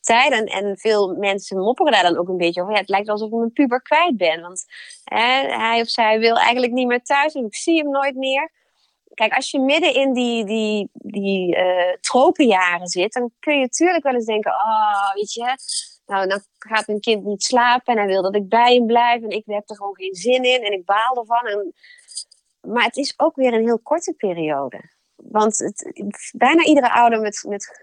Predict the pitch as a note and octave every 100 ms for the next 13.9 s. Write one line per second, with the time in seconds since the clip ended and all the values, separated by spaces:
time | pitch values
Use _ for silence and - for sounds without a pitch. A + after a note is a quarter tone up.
0 | - - A#3 C4+ A#3+ G#3 - C4+ D4+ C4
1 | A#3 A3 G#3 - F3+ F#3+ F#3 F3+ F3+ G#3
2 | G#3 G3+ F#3+ F#3 F3+ F3+ F3+ F3 E3+ D#3+
3 | E3+ E3+ F3+ G3+ A3 A3 G3+ G3 F#3+ F#3
4 | F#3 _ - - - - - G3 F#3 F3+
5 | F3+ G3 G3 G3 F#3+ F#3 F3 E3+ F3 F3
6 | - - F3 F3 F3+ F3 F3 G3 A3 A3
7 | G3+ F#3+ F#3+ - G3+ G3 F#3 F#3+ F#3+ F#3
8 | F3+ E3+ - F#3+ G3 F#3 F3+ F3 E3 E3
9 | F3 E3+ D#3+ D#3+ - - - - - -
10 | D#3+ - D3+ G#3+ G#3 F#3+ F3+ - F3+ E3+
11 | E3+ E3+ E3 - - E3+ F3 - _ -
12 | G3 - - F#3 F3 F3 E3 E3+ E3+ E3
13 | E3 E3 D#3+ D#3+ E3+ E3 - - -